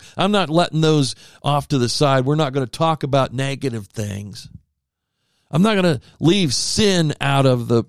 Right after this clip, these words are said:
the, out of the equation. I, I, no, I'm bringing you the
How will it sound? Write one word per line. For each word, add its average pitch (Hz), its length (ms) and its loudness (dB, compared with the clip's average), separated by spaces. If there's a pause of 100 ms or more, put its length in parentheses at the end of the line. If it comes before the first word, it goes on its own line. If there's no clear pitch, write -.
the, 107 240 -2
out 131 180 2
of 113 120 -2
the 113 80 0
equation. 117 720 -2 (380)
I, - 180 -6
I, 123 180 -6
no, 180 680 0 (300)
I'm 202 220 0
bringing 180 360 0
you 175 120 2
the 156 260 -2